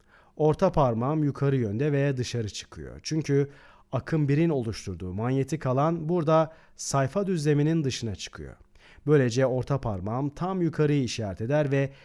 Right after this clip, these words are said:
diğer parmaklarım ne yapıyorsa onu yapar. Avuç içine bakarlar. Baş parmağım da bu yönde olur. L bir ile bu sayfa düzleminden dışarı çıkan B ikinin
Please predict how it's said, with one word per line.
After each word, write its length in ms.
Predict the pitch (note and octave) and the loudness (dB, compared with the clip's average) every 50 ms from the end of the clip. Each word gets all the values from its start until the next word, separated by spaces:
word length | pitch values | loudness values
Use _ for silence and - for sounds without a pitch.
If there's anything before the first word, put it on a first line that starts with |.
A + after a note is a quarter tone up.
| - - - - | -20 -20 -6 0
diğer 260 | E3 F#3 F3+ E3+ D3+ | 2 4 4 4 4
parmaklarım 640 | - C3+ C3 B2+ B2+ A#2+ A2+ - - A2+ G#2+ G2+ A2 | 2 2 0 2 2 0 -2 -4 -4 -4 -4 -2 -2
ne 60 | C#3+ | -2
yapıyorsa 640 | E3+ F#3 F3+ F3 F3 E3+ D#3 - - E3+ D#3+ E3 - | -2 -2 -2 -2 -2 -2 -2 -2 -2 0 0 0 0
onu 220 | - B2+ A2+ G2 | -2 -4 -4 -6
yapar. 500 | F2+ E2 D2+ - - - - - - - - _ | -6 -8 -10 -12 -14 -16 -16 -16 -20 -20 -18 _
Avuç 320 | - F3 F3+ F#3+ E3 - D3 | -2 0 0 0 0 0 -2
içine 260 | C3 - C3 A2+ G2 | -4 -4 -4 -4 -4
bakarlar. 540 | F2+ E2 - D2 B1+ C#2 C2+ A1 - - - - _ - - - - - - - _ - | -6 -10 -12 -14 -14 -14 -16 -18 -20 -20 -20 -20 _ -20 -20 -20 -20 -20 -20 -8 _ 0
Baş 200 | D#3+ D#3 - - | 2 2 2 0
parmağım 460 | - B2+ A2+ A2 G#2 G2+ G2+ G#2+ A2+ | 0 0 0 0 -2 -2 -4 -2 0
da 180 | C#3 C#3 C3 A#2+ | 2 2 2 2
bu 60 | A#2+ | 0
yönde 340 | A2+ G#2+ G2 F#2 F2+ F2 F2+ | 0 -2 -2 -4 -8 -8 -10
olur. 300 | D#2+ D#2 - - _ _ _ _ _ _ B2+ | -12 -14 -16 -18 _ _ _ _ _ _ 0
L 40 | C3 | 4
bir 280 | D3 D#3 D3+ C#3+ C3+ | 6 6 6 6 4
ile 260 | B2 C3 C#3+ C#3+ D3 C#3+ - - - - - - | 2 2 2 0 0 -2 -6 -16 -20 -14 -8 -4
bu 100 | D#3 C#3+ | -4 -2
sayfa 380 | - - C#3+ C#3 - E3 E3+ | 0 2 2 2 2 2 2
düzleminden 580 | C#3+ C3+ A2+ A#2+ A2 G2+ F#2+ G#2 C3 C#3+ D3+ C#3+ | 2 0 0 -2 -2 -2 -2 -2 0 0 0 0
dışarı 320 | C3 - - C#3+ D3 C#3 | 0 0 0 2 0 0
çıkan 440 | - - - - G#2 A2+ C3 C3+ B2 | -2 -6 -8 -6 -6 -4 -4 -2 -2
B 140 | B2+ A2+ G#2 | 0 0 -2
ikinin 480 | F#2 - - G#2 A2+ C#3 D#3+ E3+ E3+ | -2 -4 -6 -4 -2 -2 -2 -2 -4